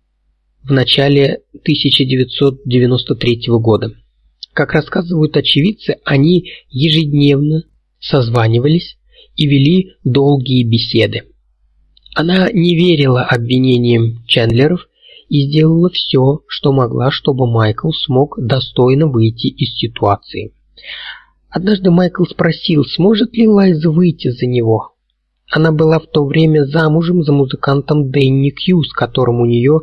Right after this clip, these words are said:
было двое детей. Однако Лайза не только сказала «да» Майклу, но и развелась с Дэнни за рекордно короткие сроки.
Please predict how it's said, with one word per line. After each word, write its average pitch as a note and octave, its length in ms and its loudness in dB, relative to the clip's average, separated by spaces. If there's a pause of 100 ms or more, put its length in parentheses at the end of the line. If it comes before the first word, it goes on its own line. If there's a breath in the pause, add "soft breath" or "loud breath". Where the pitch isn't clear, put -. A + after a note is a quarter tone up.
(240 loud breath)
было C3+ 380 2
двое B2+ 380 2
детей. A#2 640 -2 (1300 loud breath)
Однако E3+ 380 -2
Лайза F3 340 2
не E3 140 2
только G#3 300 -2
сказала C#3+ 560 2
«да» B2 320 0
Майклу, A2 640 -4
но D#3 200 0
и D#3+ 200 0
развелась D#3 640 0
с B2 220 -2
Дэнни A#2+ 640 -2 (160)
за C3 140 0
рекордно C#3+ 520 -2
короткие C3+ 580 -4
сроки. - 500 -4